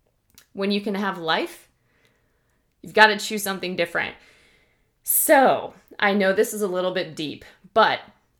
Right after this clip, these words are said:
I want you to really reflect. Are you using your energy to be unhappy? Because that's not what you were formed for. That's not what you were created for. And yes, if you feel like there is more for you, there absolutely is, but you're going to have to embrace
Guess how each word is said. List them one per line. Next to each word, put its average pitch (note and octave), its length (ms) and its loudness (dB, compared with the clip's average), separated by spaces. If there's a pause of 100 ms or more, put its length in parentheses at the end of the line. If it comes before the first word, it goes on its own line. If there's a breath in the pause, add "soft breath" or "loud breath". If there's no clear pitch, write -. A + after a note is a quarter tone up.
(120)
I F#3+ 140 2
want G3+ 360 -2
you A#3 140 -8
to G#3+ 160 -6
really F3+ 460 -2
reflect. G3 600 -6
Are F#3+ 80 0
you G3+ 180 -4
using A3 440 -6
your C4+ 180 -2
energy F3+ 540 -4
to - 180 -10
be F3 280 -8
unhappy? F#3+ 640 -4
Because F#3+ 360 -6
that's B3+ 340 -2
not B3 280 -6
what A#3 140 -6
you A3 160 -8
were G3+ 140 -4
formed A3 460 -6
for. - 540 -10
That's A3+ 260 -4
not B3 220 0
what A3+ 120 0
you G#3+ 100 -6
were G#3 120 0
created G3 560 -4
for. F3 220 -6
And F#3+ 320 -8
yes, B3 480 0 (320 loud breath)
if F#3+ 240 -4
you G3+ 120 -6
feel G#3+ 760 -4 (320 soft breath)
like G#3 240 0
there G3+ 100 -2
is F3+ 260 -4
more E3+ 260 -4
for G3+ 160 -8
you, A#3 240 -4
there A3 280 -4
absolutely E3 680 -4
is, D3 320 -2
but B2+ 120 -10
you're E3+ 140 -6
going F#3 440 -6
to G#3 100 -10
have F3 500 -6
to F#3+ 200 -10
embrace E3 760 -6